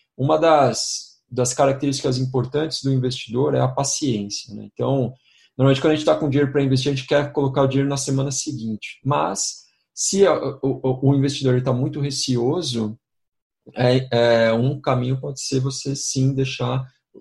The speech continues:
uma, um, uma maior parte do seu recurso alocado no que a gente chama de caixa, né? Ou seja, no ativo mais seguro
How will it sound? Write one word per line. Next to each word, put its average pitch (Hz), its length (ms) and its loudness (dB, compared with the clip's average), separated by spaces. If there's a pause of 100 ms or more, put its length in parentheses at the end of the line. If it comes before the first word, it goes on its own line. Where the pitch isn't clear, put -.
uma, 131 380 2
um, 120 560 -4
uma 120 180 0
maior 131 280 4
parte 135 260 -2
do 131 60 -4
seu 135 160 -2
recurso 131 360 0
alocado 135 480 0
no 135 120 -2
que 131 80 -4
a 131 40 2
gente 131 120 0
chama 131 160 0
de 131 160 -4
caixa, 117 460 -6
né? 110 200 -8
Ou 113 60 -10
seja, 107 240 -10
no 107 140 -4
ativo 110 280 -10
mais 113 300 -6 (360)
seguro 127 640 0